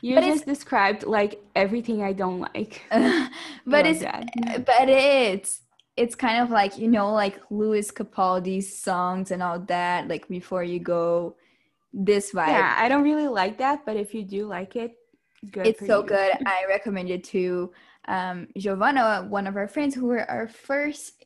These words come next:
Speaker 2: who was our first guest here in the podcast, and she loved it. Um, okay, and my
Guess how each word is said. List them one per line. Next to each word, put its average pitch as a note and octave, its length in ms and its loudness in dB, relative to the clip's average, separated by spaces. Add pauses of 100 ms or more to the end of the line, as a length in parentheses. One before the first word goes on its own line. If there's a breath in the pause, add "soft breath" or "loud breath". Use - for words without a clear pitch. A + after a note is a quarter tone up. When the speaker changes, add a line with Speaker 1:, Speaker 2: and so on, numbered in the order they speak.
(120)
Speaker 2:
who A3+ 120 0
was A3 140 -2
our G#3+ 120 -2
first A#3+ 560 -8
guest G3 440 -6
here C4+ 220 -4
in B3+ 80 0
the A3 60 -6
podcast, A#3 560 -10
and G3 100 -8
she G#3 140 -12
loved - 280 -12
it. - 160 -10 (520 loud breath)
Um, G3 480 0 (340)
okay, A3+ 460 -2 (120)
and B3 160 2
my A#3+ 280 4